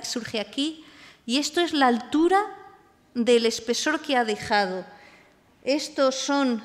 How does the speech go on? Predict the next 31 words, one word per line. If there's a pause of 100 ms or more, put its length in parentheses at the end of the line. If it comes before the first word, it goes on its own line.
(120)
la
altura
en,
en,
en
metros, (680)
el
edificio
volcánico
son
doscientos
metros, (720)
o
sea,
claro, (160)
son
hasta
ciento
noventa, (440)
y
hay
zonas
de
sesenta,
setenta
metros
de
espesor
de
las
coladas.